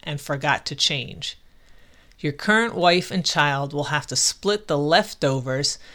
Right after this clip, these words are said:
that go through probate at the court. So name beneficiaries for all your accounts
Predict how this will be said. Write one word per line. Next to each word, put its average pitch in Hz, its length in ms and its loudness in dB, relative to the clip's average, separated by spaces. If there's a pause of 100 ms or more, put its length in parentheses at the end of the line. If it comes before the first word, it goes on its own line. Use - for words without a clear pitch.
(200)
that 147 160 -2
go 190 140 4
through 175 260 -2
probate 151 720 0
at 151 120 -6
the 147 80 -8
court. - 440 0 (840)
So 151 240 0
name 185 600 4
beneficiaries 165 960 2
for - 220 -8
all 170 220 2
your 196 200 2
accounts 139 640 -4